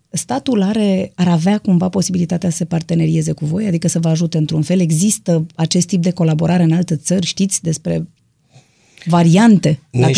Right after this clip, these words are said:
Speaker 2: știm
Speaker 1: ne-am
Speaker 2: o,
Speaker 1: putea gândi?
Speaker 2: noi știm o variantă din, uh, Germania, pe care am dat-o exemplu de mai multe ori, în care un t-, proiect independent, un teatru independent,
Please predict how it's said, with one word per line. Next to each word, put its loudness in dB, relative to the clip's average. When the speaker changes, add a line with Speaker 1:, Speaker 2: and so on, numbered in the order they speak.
Speaker 2:
știm 4
Speaker 1:
ne-am 6
Speaker 2:
o, 6
Speaker 1:
putea 4
gândi? 4
Speaker 2:
noi 4
știm 0
o 4
variantă 0
din, -2
uh, 0
Germania, 0
pe -12
care -4
am -4
dat-o -4
exemplu -4
de -4
mai -2
multe -2
ori, -4
în -4
care -2
un 0
t-, -10
proiect 0
independent, 0
un -2
teatru -2
independent, -4